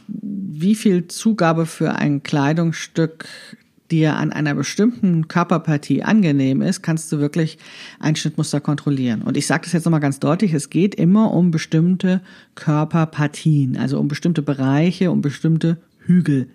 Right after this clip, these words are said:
deines Körpers. Das kann ja eben sich ganz anders anfühlen im Bereich der Brust oder im Bereich der Taille oder im Bereich der Hüfte, wie viel Zugabe für dich da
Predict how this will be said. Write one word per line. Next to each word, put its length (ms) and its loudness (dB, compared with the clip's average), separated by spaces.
deines 400 -4
Körpers. 540 -6
Das 180 0
kann 220 0
ja 180 2
eben 380 2
sich 320 -2
ganz 340 -2
anders 460 0
anfühlen 680 0
im 140 0
Bereich 260 0
der 140 0
Brust 480 0
oder 140 2
im 80 0
Bereich 200 -2
der 120 -4
Taille 360 0
oder 120 0
im 100 0
Bereich 260 0
der 160 0
Hüfte, 380 0
wie 100 0
viel 300 0
Zugabe 480 -2
für 180 -4
dich 220 -6
da 260 -2